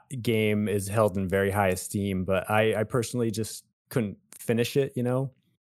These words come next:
The gameplay just kinda feel like, felt like it had aged a bit. And I, I can totally see, like, if, if I had played that game when it first came out, like, I would have just been, like, mind blown. Like, like, as far as, like, like, aesthetics and, like, just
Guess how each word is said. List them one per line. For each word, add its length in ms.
The 160
gameplay 400
just 100
kinda 160
feel 220
like, 340
felt 180
like 180
it 100
had 180
aged 420
a 60
bit. 500
And 180
I, 200
I 80
can 180
totally 300
see, 500
like, 240
if, 160
if 160
I 120
had 120
played 220
that 140
game 260
when 100
it 80
first 320
came 220
out, 180
like, 160
I 220
would 160
have 80
just 200
been, 340
like, 120
mind 500
blown. 280
Like, 220
like, 180
as 200
far 480
as, 220
like, 140
like, 120
aesthetics 720
and, 240
like, 140
just 260